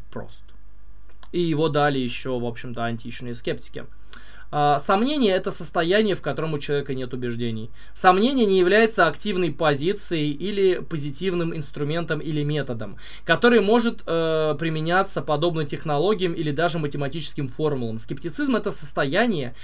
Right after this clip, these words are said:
в котором ни одно мнение не управляет вами.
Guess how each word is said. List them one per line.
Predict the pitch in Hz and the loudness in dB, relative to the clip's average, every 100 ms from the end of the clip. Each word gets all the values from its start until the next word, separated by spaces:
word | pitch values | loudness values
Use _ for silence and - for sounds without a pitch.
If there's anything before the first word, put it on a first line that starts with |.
| - - | -10 -10
в | - | 0
котором | 170 247 240 196 | 2 4 6 6
ни | 202 | 6
одно | 190 165 247 | 6 6 4
мнение | 220 185 233 214 | 4 4 4 4
не | 175 180 | 4 6
управляет | 196 160 151 147 156 151 - | 6 6 2 4 4 2 -2
вами. | 139 131 147 127 110 | -4 2 2 2 -2